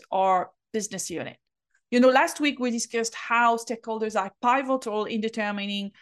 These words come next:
the success of a project, and they can make it or break it. So we also included the R F P process is an excellent chance to commence selling your project to your teams and set off on the quest. So don't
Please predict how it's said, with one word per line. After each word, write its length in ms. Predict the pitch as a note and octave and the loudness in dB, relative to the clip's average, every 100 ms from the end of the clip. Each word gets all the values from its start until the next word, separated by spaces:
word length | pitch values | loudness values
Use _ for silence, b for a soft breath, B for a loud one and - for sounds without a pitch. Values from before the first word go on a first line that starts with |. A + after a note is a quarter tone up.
| b b _ | b b _
the 300 | A3 G#3+ G3+ | 2 4 6
success 480 | F#3+ - G#3 A#3+ A3 | 4 0 -2 -2 -2
of 100 | F#3+ | -4
a 20 | |
project, 460 | F#3 A3 G#3+ F#3+ - | -6 -2 -2 -4 -2
and 280 | G#3 G#3 F#3 | -2 -2 -2
they 80 | A3+ | -4
can 400 | A3+ A#4 D4 G#3+ | -2 -2 0 2
make 280 | A#3 B3+ C4 | 0 -2 -4
it 320 | C4 B3 - - | -8 -8 -14 -2
or 160 | B3 A3 | 0 2
break 240 | E3 F3 | -2 -4
it. 100 | - _ _ _ _ _ _ _ | -14 _ _ _ _ _ _ _
So 320 | - C#4 C4 - | -2 2 2 2
we 200 | C#4 D4+ | 2 2
also 200 | F4 G#4+ | 2 -2
included 400 | F#4 D4+ C#4 A#3 | -4 -4 -4 -2
the 80 | |
R 140 | A3 A3 | 0 0
F 160 | A#3 | -2
P 100 | - | -8
process 420 | C4 C4 A#3+ A#3 - | -8 -6 -6 -6 -10
is 380 | - A#3+ A3+ - - _ _ _ _ _ _ | -8 -4 -4 -6 -16 _ _ _ _ _ _
an 220 | - B3 C#4+ | 4 6 6
excellent 360 | D4 D4 C4 | 2 2 0
chance 260 | A#3+ C#4 A#3+ | 2 0 0
to 100 | B3+ | -2
commence 480 | B3+ A#3 A3+ - - | 0 0 0 -4 -8
selling 580 | - - - B3 C4+ B3 | -10 -6 2 4 4 2
your 140 | G#3+ G#3 | 2 0
project 400 | G#3 F#3 F#3+ - | -2 -4 -6 -10
to 100 | G3+ | -6
your 140 | F#3+ | -6
teams 320 | F#3 G3 F3+ | -6 -10 -6
and 160 | F3+ F3+ | -8 -8
set 440 | - - B3+ A#3+ | -10 -2 -2 -2
off 300 | G3+ F#3+ - _ _ _ _ _ _ _ - | -8 -10 -18 _ _ _ _ _ _ _ 0
on 260 | A3 G#3 G3+ | 2 2 0
the 100 | G3 | -8
quest. 500 | - - - - - | -6 -8 -8 -16 -20
So 200 | - A3+ | -2 0
don't 420 | G#3 G3+ E4 A4+ | 0 2 4 4